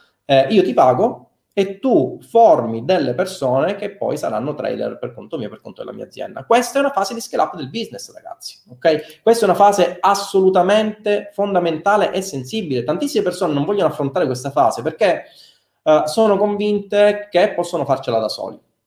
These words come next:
ok? Ma il farcela da soli è un qualche cosa che matema-, matematicamente non funziona, ovvero non vi potrà permettere di scalare in maniera infinita il vostro business, perché man mano che andrete avanti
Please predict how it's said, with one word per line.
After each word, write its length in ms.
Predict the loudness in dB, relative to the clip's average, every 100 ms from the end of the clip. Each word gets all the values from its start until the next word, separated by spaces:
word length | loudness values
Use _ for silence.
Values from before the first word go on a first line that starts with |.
| _
ok? 560 | -12 -2 -2 -2 -8 -20 _
Ma 140 | 0
il 80 | 2
farcela 340 | 2 2 2 4
da 80 |
soli 240 | 4 4 4
è 20 |
un 40 | 2
qualche 200 | 0 0
cosa 200 | -2 -2
che 60 |
matema-, 420 | -2 0 0 -2 -4
matematicamente 720 | -4 -2 -2 -2 0 0 -2
non 120 | -4 -6
funziona, 560 | -8 -4 0 0 0
ovvero 220 | 0 2
non 220 | 2 0 0
vi 100 | -2
potrà 220 | 0 2
permettere 400 | 2 2 -2 -4
di 80 | -8
scalare 680 | -10 -2 0 2 2 0 -2
in 80 | -2
maniera 260 | 0 0
infinita 600 | -2 -6 -6 -4 -4 -6 -6
il 80 |
vostro 260 | -12 -10 -12
business, 360 | -14 -16 -18 -18
perché 240 | -14 -4
man 120 | -2
mano 180 | 2 2
che 80 | 2
andrete 240 | 2 4
avanti 520 | 4 6 4 2 -2